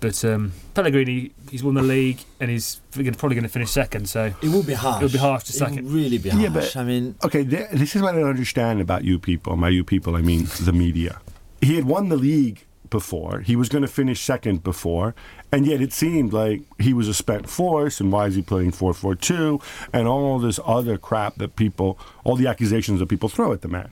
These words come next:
Speaker 3: Now all of a sudden, because you figured out the Pep Guardiola story to City probably isn't right, and because Jurgen Klopp's gonna go somewhere else, all of a sudden, like, these, they can't come up with somebody better. They've all changed their minds.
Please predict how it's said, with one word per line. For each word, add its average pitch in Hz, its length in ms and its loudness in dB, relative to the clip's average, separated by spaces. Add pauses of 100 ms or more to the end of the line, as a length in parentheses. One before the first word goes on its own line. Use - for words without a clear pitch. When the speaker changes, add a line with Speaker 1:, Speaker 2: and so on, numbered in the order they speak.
(120)
Speaker 3:
Now 170 200 0
all 160 140 2
of 127 100 0
a 135 40 -2
sudden, 131 560 0 (180)
because 110 320 0
you 104 60 0
figured 104 320 0
out 104 140 0
the - 80 -8
Pep 104 180 0
Guardiola 101 400 0
story 98 540 0 (160)
to 95 340 2
City 92 380 2
probably 95 380 2
isn't 113 200 0
right, 110 320 0 (540)
and 104 100 2
because 95 240 2
Jurgen 98 240 2
Klopp's - 500 -4
gonna 98 200 2
go 98 100 2
somewhere 101 320 2
else, 127 240 0
all 107 160 2
of 101 80 -2
a 104 60 0
sudden, 107 340 0
like, 92 240 0
these, 92 160 0
they 98 120 2
can't 104 220 -2
come 98 200 2
up 104 100 -2
with 104 80 -2
somebody 98 260 2
better. 98 280 2
They've 92 160 2
all 101 100 2
changed 98 300 0
their 98 80 0
minds. 120 340 -2